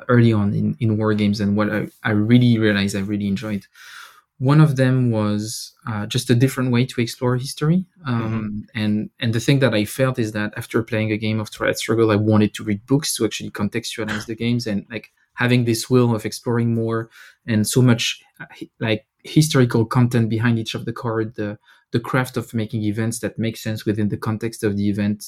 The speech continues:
Speaker 1: uh, within the, the, the explaining the actual event, uh, was, was really interesting. But I think one of the things that are, that I also really fell in love with was that s-, there were some games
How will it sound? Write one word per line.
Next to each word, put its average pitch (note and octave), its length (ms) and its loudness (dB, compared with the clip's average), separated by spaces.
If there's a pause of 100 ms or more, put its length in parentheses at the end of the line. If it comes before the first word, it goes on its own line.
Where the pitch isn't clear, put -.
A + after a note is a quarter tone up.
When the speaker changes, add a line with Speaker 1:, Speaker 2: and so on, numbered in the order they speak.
Speaker 1:
uh, A#2 260 2
within A#2+ 280 6
the, G#2+ 140 2
the, G#2+ 140 -2 (180)
the G#2 280 -6 (600)
explaining B2 480 4
the A2 120 0
actual A2 340 0
event, G#2 340 -2 (160)
uh, G#2+ 80 -6
was, G#2 300 -4
was A2 200 -6
really A2+ 140 -4
interesting. C#3+ 500 -4 (340)
But C3+ 80 2
I - 20 4
think F3+ 200 4
one F#3 100 6
of D3 100 6
the B2+ 60 2
things D#3+ 240 4
that B2 120 2
are, C3 200 -2 (120)
that C3+ 160 -4
I A#2 80 0
also D3 320 2
really A#2+ 200 0
fell A#2 260 2
in A2+ 180 2
love C3+ 220 4
with A2+ 300 4
was A2 380 4 (1300)
that C#3 340 0 (320)
s-, - 220 -10 (260)
there D3 100 6
were E3+ 120 4
some C#3 300 4
games D3 540 4